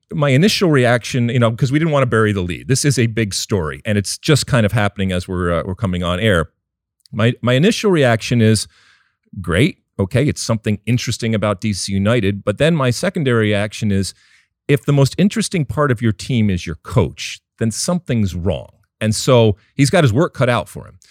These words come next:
And, you know, we'll get to the, <laughs> the results, but it wasn't a great result. Um, and if this is to happen here in the next couple of days, his first game would be against, uh, I think, Minnesota. Uh, and, you know, this is a, this is a, a former player.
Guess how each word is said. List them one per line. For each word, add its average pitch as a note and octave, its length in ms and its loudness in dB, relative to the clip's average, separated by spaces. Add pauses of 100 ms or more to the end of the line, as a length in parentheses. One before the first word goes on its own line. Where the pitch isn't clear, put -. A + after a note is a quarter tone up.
(240)
And, G2+ 400 2
you A2+ 80 -4
know, E2 60 0
we'll F2 140 -2
get G2 160 -4
to G2+ 100 -4
the, E2+ 200 -4
<laughs> - 300 0
the D#3 80 2
results, A#2 460 0
but A#2+ 140 -2
it A#2+ 120 0
wasn't C3 260 0
a - 20 0
great B2+ 260 0
result. F3+ 480 2 (400)
Um, A#2+ 460 2
and B2 120 6
if D3 140 4
this C#3+ 180 2
is B2 120 2
to B2 100 4
happen A#2 440 0
here A#2 280 0
in A2 80 2
the G#2+ 80 2
next G#2+ 200 -2
couple A2+ 260 -2
of G#2 80 -2
days, C#3 240 0
his G2 180 -2
first - 360 -2
game A#2 200 0
would F#2+ 140 -2
be G#2 120 -2
against, G2 460 -2
uh, F#2+ 180 0
I F#2 60 -8
think, G#2+ 180 -8
Minnesota. D3 600 0 (520)
Uh, F2+ 280 -2 (200)
and, A#2 380 4
you C3+ 80 2
know, G#2 80 4
this C3 160 2
is A2+ 80 2
a, A2+ 80 0 (280)
this A2 120 -4
is G#2 120 -6
a, F#2+ 100 -2 (100)
a F#2+ 80 -2
former B2 380 0
player. F#3 420 2